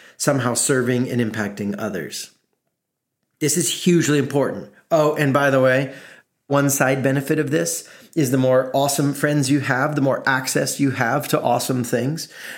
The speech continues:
If you've not heard this before, one of the big shifts of modern economy is going from ownership to access. Netflix, right?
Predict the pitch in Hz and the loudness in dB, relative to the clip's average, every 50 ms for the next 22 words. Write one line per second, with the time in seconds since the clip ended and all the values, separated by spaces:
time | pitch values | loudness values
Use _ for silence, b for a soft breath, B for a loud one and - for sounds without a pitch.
0 | B B - - - 127 139 139 127 147 139 143 135 113 117 143 131 135 143 135 | B B -8 -2 0 2 2 4 4 2 2 2 0 0 0 2 2 2 2 2
1 | 139 156 143 - 147 147 143 139 147 151 147 147 139 135 131 - - - 147 139 | 2 0 0 2 2 4 4 4 4 4 4 4 2 2 2 0 0 0 0 0
2 | 139 - 139 120 107 120 117 117 127 131 131 127 131 139 135 143 - - 127 123 | 0 -2 -2 0 0 0 0 2 0 0 0 0 -2 -2 -4 -4 -2 -2 0 0
3 | 127 127 131 135 127 120 110 - - - - - - 131 113 139 131 135 131 131 | 2 2 2 2 2 0 -2 -4 -8 -12 -14 -14 -12 -4 -2 0 0 0 0 0
4 | 135 123 120 123 - 143 139 135 139 139 - - 147 139 - - - 147 - - | 0 -2 -2 -2 0 0 2 2 0 0 0 -2 -2 -2 -4 -6 -8 -6 -2 -2
5 | 123 113 - - - - 85 - - - - - - 131 123 110 - - 90 73 | -2 -2 -4 -6 -6 -6 -6 -6 -6 -8 -6 -2 -2 0 0 -2 -4 -6 -8 -8
6 | - - - - - 107 120 127 147 - | -8 -8 -6 -4 -2 0 0 0 0 -2